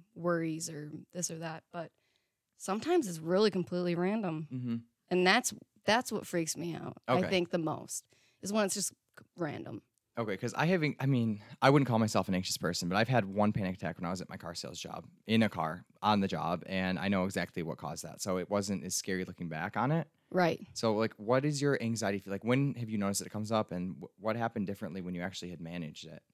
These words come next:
Speaker 1: Oh, wow. Um,
Speaker 2: That's a lot.
Speaker 1: yeah. Well, it's hard because it's so, like, sporadic. Like, it's never the same.
Speaker 2: Okay.
Speaker 1: So, and I have all different types. Like, they, it shows itself.
Speaker 2: Mm-hmm.
Speaker 1: It is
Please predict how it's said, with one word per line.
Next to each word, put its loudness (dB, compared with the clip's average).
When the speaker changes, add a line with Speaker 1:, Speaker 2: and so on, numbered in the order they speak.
Speaker 1:
Oh, 4
wow. -4
Um, 2
Speaker 2:
That's -6
a -12
lot. -12
Speaker 1:
yeah. 0
Well, 4
it's 0
hard 4
because 0
it's -4
so, 2
like, -2
sporadic. -6
Like, -4
it's -6
never 2
the 0
same. -2
Speaker 2:
Okay. -2
Speaker 1:
So, 0
and 2
I 4
have 4
all 4
different -6
types. -4
Like, -4
they, 0
it -4
shows -2
itself. -8
Speaker 2:
Mm-hmm. 2
Speaker 1:
It -8
is -2